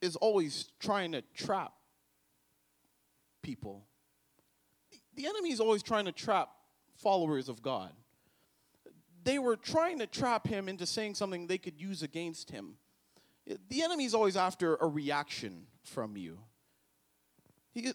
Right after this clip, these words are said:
he always wants you to say something without thinking.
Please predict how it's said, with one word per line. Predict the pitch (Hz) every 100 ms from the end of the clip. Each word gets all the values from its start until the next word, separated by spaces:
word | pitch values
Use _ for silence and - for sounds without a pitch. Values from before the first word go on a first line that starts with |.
| -
he | 262
always | 262 311 320 240
wants | 247 233 -
you | 214
to | 202
say | 160 - 226
something | 202 190 156
without | 143 135 135 - -
thinking. | 139 127 85